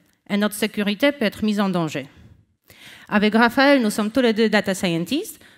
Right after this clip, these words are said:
amenés à travailler avec la donnée depuis plusieurs années, et c'est depuis quelques mois que nous nous penchons sur le sujet de l'éthique, et non, et on aimerait bien vous présenter les fruits de cette réflexion et aussi des solutions qu'on,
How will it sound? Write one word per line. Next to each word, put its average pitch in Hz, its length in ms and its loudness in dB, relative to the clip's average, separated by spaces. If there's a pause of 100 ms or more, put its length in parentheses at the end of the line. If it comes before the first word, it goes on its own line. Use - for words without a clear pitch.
(140)
amenés 214 260 0
à 214 60 4
travailler 214 400 0
avec 196 240 0
la 196 140 -2
donnée 202 260 0
depuis 185 240 -6
plusieurs 208 500 -2
années, 185 320 0 (640)
et 220 60 0
c'est 233 160 -2
depuis 247 320 -4
quelques 294 320 4
mois 240 360 2 (140)
que - 80 -6
nous 240 140 -2
nous 233 120 -2
penchons 220 440 -2
sur 220 200 -4
le 208 100 -2
sujet 202 340 -2
de 196 80 -2
l'éthique, 180 460 -2 (520)
et 202 80 -2
non, 208 260 -2
et 226 80 0
on 202 200 -2
aimerait 202 260 0
bien 233 220 0
vous 208 100 -4
présenter 190 680 -2
les 180 160 -4
fruits - 180 -4
de 196 80 -4
cette 185 200 -2
réflexion 180 640 -4 (360)
et 226 100 0
aussi 220 300 -2
des 214 100 -2
solutions 226 640 -4 (540)
qu'on, 214 360 -4